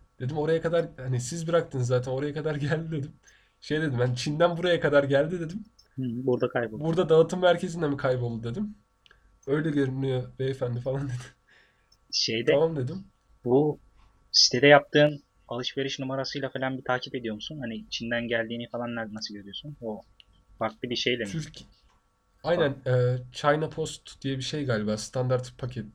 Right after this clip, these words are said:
Speaker 1: şeyi, hizmetleri.
Speaker 2: Hı.
Speaker 1: Onunla geldiğini işte bilmem neyi görüyorum. Türkiye'ye girişini en son herhalde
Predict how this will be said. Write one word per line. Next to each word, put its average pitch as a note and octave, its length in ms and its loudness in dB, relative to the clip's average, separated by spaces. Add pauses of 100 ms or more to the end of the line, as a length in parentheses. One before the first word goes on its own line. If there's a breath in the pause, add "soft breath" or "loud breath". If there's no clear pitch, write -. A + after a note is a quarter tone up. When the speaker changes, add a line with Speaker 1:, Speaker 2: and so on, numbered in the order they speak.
(120)
Speaker 1:
şeyi, G#2 260 -6
hizmetleri. A2+ 560 -6
Speaker 2:
Hı. - 280 -10 (920)
Speaker 1:
Onunla E3 440 0 (100)
geldiğini D3+ 520 -2
işte C3+ 240 -8
bilmem C#3+ 300 -2
neyi D3+ 160 -4
görüyorum. D3+ 400 -6
Türkiye'ye E3 380 -6
girişini E3 440 -6
en D3 240 -4
son B2 220 -2
herhalde A2+ 500 -4